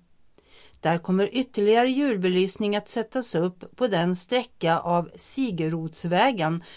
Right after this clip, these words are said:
som fick ny trottoar under tjugohundratjugotre.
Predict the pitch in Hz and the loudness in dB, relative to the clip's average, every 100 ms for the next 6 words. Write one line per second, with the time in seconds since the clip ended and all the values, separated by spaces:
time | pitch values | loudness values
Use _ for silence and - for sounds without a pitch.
0 | - - - 202 262 - 175 175 180 202 | -20 -12 -6 -2 -2 0 0 0 -2 -6
1 | 196 226 180 262 233 190 208 208 247 190 | 0 4 6 6 4 0 -2 -2 -2 -2
2 | 180 180 185 180 202 185 180 175 175 | 0 0 0 0 -2 -2 -4 -4 -6